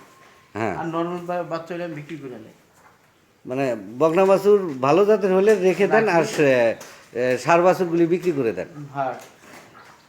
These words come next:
Speaker 2: আমি মোটা তাজা করে বিক্রি করি।
Speaker 1: মোটা তাজা করে বিক্রি করেন, তাছাড়া এমনি বিক্রি করেন না?
Speaker 2: না, এমনি বিক্রি করি না।
Speaker 1: আচ্ছা, আপনার এই যে এই খামারে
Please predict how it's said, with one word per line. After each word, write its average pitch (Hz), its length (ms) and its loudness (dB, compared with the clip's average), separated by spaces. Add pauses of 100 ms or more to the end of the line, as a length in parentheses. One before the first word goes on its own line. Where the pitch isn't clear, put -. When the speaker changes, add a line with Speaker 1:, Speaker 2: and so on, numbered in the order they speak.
(140)
Speaker 2:
আমি 185 140 -8
মোটা 175 320 -4
তাজা 160 200 -4
করে 135 200 -12
বিক্রি 131 280 -18
করি। 151 140 -20 (260)
Speaker 1:
মোটা 190 220 6
তাজা 180 280 6
করে 135 200 2
বিক্রি 107 260 -8
করেন, - 280 -12 (920)
তাছাড়া 180 300 6
এমনি 202 300 8
বিক্রি 180 280 2
করেন 147 260 4
না? 110 120 -4
Speaker 2:
না, 143 220 -2
এমনি 147 220 -8
বিক্রি 143 300 -16
করি 123 120 -18
না। - 260 -20 (1500)
Speaker 1:
আচ্ছা, 160 180 0
আপনার 220 320 4
এই 214 300 8
যে 208 180 6
এই 156 440 4
খামারে 147 480 2